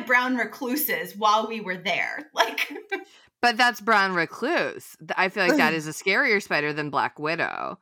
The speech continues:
Speaker 1: I guess I was
Speaker 2: Anyway.
Speaker 1: thinking of them as adjacent.
Speaker 2: On the color wheel, yeah, black and brown, yeah.
Speaker 1: <laughs>
Speaker 3: I feel like Black Widow are the ones that, like, in media, everyone's always afraid of, but in real life, brown recluse is actually scarier,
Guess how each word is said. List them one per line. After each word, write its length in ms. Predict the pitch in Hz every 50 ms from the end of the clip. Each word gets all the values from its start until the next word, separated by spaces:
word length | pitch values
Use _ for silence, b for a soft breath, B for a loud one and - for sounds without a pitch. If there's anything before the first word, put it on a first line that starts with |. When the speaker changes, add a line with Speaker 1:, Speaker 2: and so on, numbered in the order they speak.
| b b -
Speaker 1:
I 80 | 285 285
guess 100 | 349 339
I 40 |
was 40 | 330
Speaker 2:
Anyway. 180 | - 147 - 78
Speaker 1:
thinking 160 | 85 - -
of 40 | 247
them 140 | 247 240 226
as 120 | 214 214
adjacent. 680 | - 220 214 196 214 196 190 180 - - 127 143 - - - -
Speaker 2:
On 360 | - - _ - 226 _ 269
the 80 | 277 254
color 380 | - 311 311 - 202 190 175
wheel, 300 | 156 135 110 90 92 101 147
yeah, 220 | 170 170 147 139
black 280 | 147 160 156 139 135 -
and 120 | 143 139
brown, 400 | 131 131 113 76 71 73 - -
yeah. 260 | 160 160 104 - - 202 - -
Speaker 1:
<laughs> 840 | 494 302 370 349 359 370 359 381 359 359 _ _ _ _ _ -
Speaker 3:
I 180 | 262 262 285 320
feel 180 | 294 320 302 311
like 180 | 330 370 285
Black 260 | 262 285 262 240 240 240
Widow 500 | 233 214 214 220 214 214 220 220 214 - _ -
are 340 | - 196 202 196 190 196 190 160
the 120 | 190 208
ones 360 | 202 190 196 185 185 202 196 -
that, 260 | 190 180 175 - -
like, 460 | 185 180 170 170 165 165 165 _ - - - - b b b b b b b _ _ -
in 360 | 196 208 185 185 180 170 - -
media, 680 | 190 196 190 175 165 170 160 175 180 180 190 196 190 151
everyone's 360 | 175 175 208 196 185 185 190
always 220 | 196 185 185 185
afraid 320 | 196 190 - 196 190 190 190
of, 400 | 196 196 196 196 202 208 - _ b b b b b b - -
but 160 | 202 190 175
in 160 | 180 190 190 180
real 220 | 185 196 185 180
life, 300 | 180 180 175 185 180 - _ -
brown 400 | - 185 180 170 165 170 - -
recluse 440 | 175 175 175 - 180 170 165 170
is 120 | 170 175 175
actually 680 | 110 127 156 151 - - 165 160 165 160 156 147 - - -
scarier, 640 | - - - 170 165 175 190 220 254 302 320 359